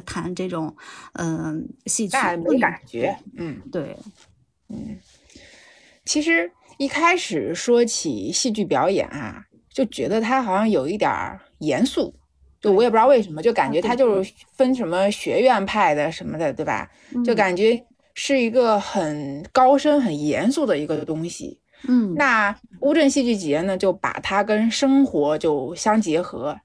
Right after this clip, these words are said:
Speaker 2: 对吧？就融合在一起，
Speaker 1: 嗯，嗯。
Speaker 2: 看艺术跟生活融合，然后呢，再跟乌镇这个地方融合。
Speaker 1: 嗯。
Speaker 2: 所以你看，在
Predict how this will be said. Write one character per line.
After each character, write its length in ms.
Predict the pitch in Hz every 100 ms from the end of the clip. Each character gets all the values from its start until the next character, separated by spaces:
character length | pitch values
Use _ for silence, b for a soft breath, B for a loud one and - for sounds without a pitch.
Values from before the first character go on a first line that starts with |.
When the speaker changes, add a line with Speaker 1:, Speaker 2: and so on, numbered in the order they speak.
| -
Speaker 2:
对 60 |
吧？ 160 | 151 139
就 260 | 175 123 151
融 180 | 160
合 160 | 208 196
在 160 | 208 196
一 140 | 214
起， 500 | - - - 110 -
Speaker 1:
嗯， 80 | 247
嗯。 40 | 233 B -
Speaker 2:
看 400 | 165 151 135 - b b -
艺 200 | 208 185
术 220 | 180 165
跟 200 | 190 202
生 280 | 214 247 240
活 180 | 165
融 240 | 143 135 127
合， 380 | - 104 110 110
然 180 | 147 156
后 200 | 220 247
呢， 140 | 208 180
再 200 | 214 190
跟 240 | 196 208
乌 200 | 214 277
镇 240 | 294 285 170
这 80 | 160
个 120 | 151
地 280 | 147 170 156
方 180 | 139
融 180 | 127 120
合。 320 | - - 82 - 269
Speaker 1:
嗯。 280 | 254 202 190
Speaker 2:
所 120 | 262
以 80 | 294
你 120 | 202
看， 180 | 254 220
在 340 | 240 175 156